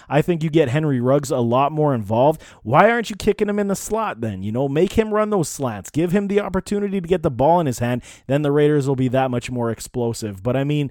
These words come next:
going up against an Atlanta Falcons defense who laid a, a complete egg last week,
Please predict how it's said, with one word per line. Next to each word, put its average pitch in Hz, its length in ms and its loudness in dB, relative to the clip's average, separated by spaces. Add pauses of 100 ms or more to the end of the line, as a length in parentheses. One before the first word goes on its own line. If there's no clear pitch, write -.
(540)
going 202 280 6
up 202 120 2
against 180 300 0
an 170 60 -2
Atlanta 156 340 0
Falcons 151 500 0
defense 143 480 0
who 139 100 0
laid 143 300 2
a, 113 200 0
a - 40 -10
complete 196 640 -2
egg 151 260 4
last 120 400 -2
week, 110 280 -2